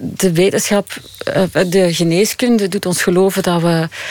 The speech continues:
doet ons niet echt geloven, maar toch bijna dat we dat hele kinderen krijgen in de hand hebben. En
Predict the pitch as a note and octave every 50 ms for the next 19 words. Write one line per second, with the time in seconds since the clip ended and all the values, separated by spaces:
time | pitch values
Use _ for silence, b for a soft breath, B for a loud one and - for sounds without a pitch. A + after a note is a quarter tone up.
0 | B B B B B B - - D3 - - - - - - - - - - -
1 | - - F#3 F#3+ F3+ F3+ G3 F#3+ G3 F#3+ - - - G#3 F#3 D#3+ - G3 F3+ F3+
2 | F#3+ F#3+ F#3+ F#3 F3+ F#3 F#3+ F3 E3+ - - - - - - F#3 E3+ E3 F3 E3+
3 | E3 E3+ - - - _ _ - F3 E3 F3+ G3 G3+ G3 - - G3 G3+ G3+ F#3
4 | F#3+ - - F3+ F3 E3+ D#3+ F#3 - - E3 E3 D3 D3 D#3+ E3+ F3+ F3 - E3
5 | D#3+ D#3+ - F3 - B B B B B B B B - G3+ G3+ G3